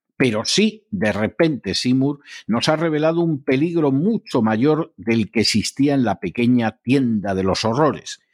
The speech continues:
Es el peligro de una tercera guerra mundial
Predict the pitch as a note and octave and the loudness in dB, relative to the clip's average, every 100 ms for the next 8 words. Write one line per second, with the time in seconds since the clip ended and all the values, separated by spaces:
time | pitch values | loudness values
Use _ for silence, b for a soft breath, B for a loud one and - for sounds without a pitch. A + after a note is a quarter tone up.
0 | b b B2 B2 C#3 B2+ C3 D#3 F3 F3+ | b b -2 2 2 0 0 0 2 0
1 | D#3 D3+ E3 C#3 A#2+ G#2+ - F#3+ F3+ C3 | 2 0 0 0 0 0 0 0 2 2
2 | G2+ A#2+ E3+ A2 F#2 C3 D3 E3+ | 0 0 2 0 0 0 0 -2